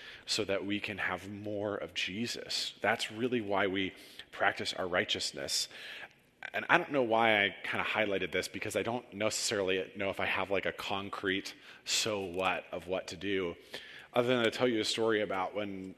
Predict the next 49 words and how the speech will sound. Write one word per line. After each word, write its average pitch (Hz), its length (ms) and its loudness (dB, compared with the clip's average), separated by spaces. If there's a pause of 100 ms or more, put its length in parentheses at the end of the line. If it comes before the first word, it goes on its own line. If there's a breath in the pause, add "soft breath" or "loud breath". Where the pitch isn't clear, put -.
I 104 120 2
was, 101 420 0
the - 80 -8
church - 240 2
I 95 120 4
grew 101 200 0
up 98 140 0
in 90 260 -6 (920)
is 107 140 -2
here 110 200 -2
in 95 140 -4
Warren, 95 360 2
and 90 100 -4
there's 90 180 -2
this 92 180 -2
guy 95 300 4
that, 92 280 0 (720 loud breath)
to - 80 0
be 123 100 8
honest, 131 340 8
I'm 113 100 -2
pretty 147 280 4
sure 120 200 4
he 107 140 -2
walks 101 340 6
on 98 140 0
water 90 340 2
in 85 60 -4
his 90 160 -8
spare 87 240 -2
time, 71 300 -6 (240)
okay? 95 240 -2
Like, 92 200 0
he's 117 320 0
just - 580 4 (840 loud breath)
a 101 40 0
s-, - 460 0
like, 104 320 4
a 104 80 0 (200)
dear, 117 480 4 (120)
dear 101 220 -2
heart 95 260 0
of 87 80 -2
a 87 60 -6
man 87 220 0
named 85 180 -4
Jim 87 200 -2
Garber, 85 520 0
and 87 300 -4